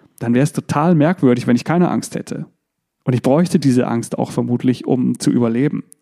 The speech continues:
um irgendwie abzuhauen, um Kräfte zu entwickeln, die ich sonst gar nicht hätte. So, also es gibt ja Leute, die entwickeln in so Überlebenssituationen einfach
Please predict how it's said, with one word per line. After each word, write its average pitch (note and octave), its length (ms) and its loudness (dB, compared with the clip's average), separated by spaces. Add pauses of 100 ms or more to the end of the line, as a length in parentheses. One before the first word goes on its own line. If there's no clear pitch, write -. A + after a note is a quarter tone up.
um B2 260 2
irgendwie B2 340 -2
abzuhauen, A#2 540 -4
um A#2 240 -2
Kräfte D3+ 340 0
zu C#3 160 -2
entwickeln, A#2 500 -2
die B2 160 0
ich A#2+ 100 -4
sonst C3 280 -2
gar A#2 140 -2
nicht - 200 -6
hätte. - 260 -4 (540)
So, - 180 -4
also A#2+ 160 -6
es - 80 -12
gibt - 200 -6
ja B2 80 -2
Leute, A#2+ 320 -2
die B2+ 380 -2
entwickeln C#3 440 0
in B2 180 -4
so C3 120 -4
Überlebenssituationen C3 1000 0
einfach B2+ 240 -4